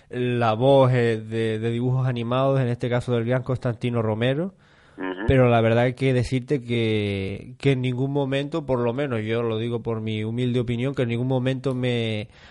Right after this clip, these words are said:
Speaker 1: me retraje al pasado y la verdad es que estuve, estuve atento en toda la película y la verdad es que,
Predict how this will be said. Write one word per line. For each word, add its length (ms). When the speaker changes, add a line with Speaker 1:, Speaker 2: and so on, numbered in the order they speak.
Speaker 1:
me 180
retraje 400
al 120
pasado 520
y 80
la 140
verdad 220
es 80
que 140
estuve, 840
estuve 240
atento 280
en 80
toda 180
la 120
película 540
y 220
la 120
verdad 200
es 60
que, 540